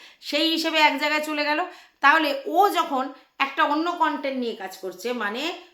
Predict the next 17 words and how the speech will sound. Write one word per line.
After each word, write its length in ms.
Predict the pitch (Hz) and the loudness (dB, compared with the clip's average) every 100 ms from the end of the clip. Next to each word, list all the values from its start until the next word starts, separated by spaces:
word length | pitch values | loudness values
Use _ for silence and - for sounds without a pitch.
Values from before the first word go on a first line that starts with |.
| - | -4
পজিটিভ, 580 | 302 311 349 339 233 - | 0 0 0 -2 -4 -8
মানে 180 | 196 196 | -8 -6
অন-, 240 | - 285 | -2 -2
অন্য 240 | 285 294 311 | -2 -4 -2
কনটেন্ট 340 | 285 214 202 | -2 -2 -4
না, 100 | 214 | -4
সেই 220 | 254 311 | -4 -6
কনটেন্টেরই 720 | 320 330 320 330 330 349 349 359 | -4 -4 -4 -4 -4 -2 -2 -2
পজিটিভ 380 | 262 247 269 294 | -4 -4 -2 -2
নিয়ে 200 | 247 214 | -2 -2
কাজ 240 | 190 165 - | -4 -10 -10
করছে, 280 | 180 - 277 - - _ | -12 -10 -12 -12 -20 _
তাহলে 180 | - 302 | -6 -4
যে 360 | 240 - 320 - | -4 -2 -2 -2
পজিটিভ 380 | 277 254 302 359 - | -2 -2 -2 -2 0
করছে 280 | 254 - | -2 0
আর 100 | 226 | 0